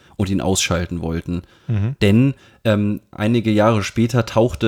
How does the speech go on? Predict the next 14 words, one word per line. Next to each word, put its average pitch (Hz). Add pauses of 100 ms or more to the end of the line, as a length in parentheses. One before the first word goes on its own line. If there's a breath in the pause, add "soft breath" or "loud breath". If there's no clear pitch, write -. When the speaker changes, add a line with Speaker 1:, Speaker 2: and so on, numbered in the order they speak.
(140)
Speaker 1:
in 107
einer 101
Nervenklinik 110
in 95
Frankreich 107
ein 101
katatonischer 113
Mann 101
ohne 110
Papiere 107
auf. 78 (360 loud breath)
Also 90
katatonisch 104
quasi, 90